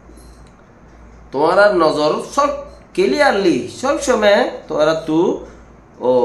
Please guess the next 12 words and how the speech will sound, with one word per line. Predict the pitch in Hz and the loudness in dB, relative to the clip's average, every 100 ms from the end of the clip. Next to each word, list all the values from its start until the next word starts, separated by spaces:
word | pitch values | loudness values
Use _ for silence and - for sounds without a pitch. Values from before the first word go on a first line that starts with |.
| 107 90 87 92 98 98 95 - - - | 0 -2 -4 -6 -6 -8 -12 -18 -20 -4
আর | 151 175 | -2 0
কারো | 190 185 160 | 0 0 0
জমিন | 175 180 175 | 0 2 2
অল্লাই | 175 208 180 | 4 2 2
নব্বই | 160 127 156 | 0 0 0
ফিসদ | 170 233 240 180 | 0 -2 -2 0
দেমাই | 170 151 143 | 0 0 0
উস্তা | 139 139 131 | -4 -4 -2
গারা, | 131 127 123 131 | -2 -2 -2 -4
ইস্তেমাল | 127 131 123 123 | -4 -2 0 0
গারা | 127 135 | -2 -2
করিব, | 143 143 190 233 | -4 -2 -2 -4